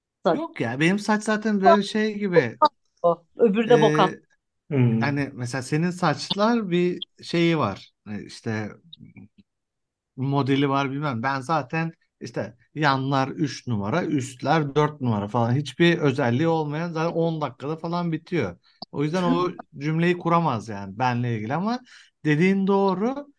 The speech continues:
Speaker 2: İşte mahvetmiş
Speaker 1: Ha,
Speaker 2: şeyi
Speaker 1: muhabbet değil mi?
Speaker 2: kurulmaya yakın. Mesela Ege için veya Cem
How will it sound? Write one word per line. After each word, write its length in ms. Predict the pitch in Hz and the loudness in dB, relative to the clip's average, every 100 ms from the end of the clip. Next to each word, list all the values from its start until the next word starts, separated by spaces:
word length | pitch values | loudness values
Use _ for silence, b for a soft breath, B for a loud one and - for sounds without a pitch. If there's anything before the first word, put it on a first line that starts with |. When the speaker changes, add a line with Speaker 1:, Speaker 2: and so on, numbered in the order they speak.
| _ _ | _ _
Speaker 2:
İşte 140 | - | -6
mahvetmiş 1080 | 156 185 180 175 170 175 180 175 - - - _ _ _ _ _ | 2 4 4 0 -4 -4 -6 -6 -8 -12 -14 _ _ _ _ _
Speaker 1:
Ha, 120 | - 202 | 0 2
Speaker 2:
şeyi 520 | 170 160 170 214 185 180 _ _ _ - | 2 -2 0 2 2 2 _ _ _ 0
Speaker 1:
muhabbet 220 | 190 170 | 2 2
değil 120 | 170 | 0
mi? 80 | 170 | 0
Speaker 2:
kurulmaya 160 | 190 220 | 0 2
yakın. 320 | 202 180 175 | 0 -2 -4
Mesela 260 | 131 139 | -6 -6
Ege 380 | 117 135 156 165 | -4 -2 0 0
için 400 | 135 - 135 151 | 0 -4 -6 -6
veya 360 | 139 135 135 123 | -6 -4 -4 -2
Cem 440 | 147 160 165 226 | -2 -2 -4 -8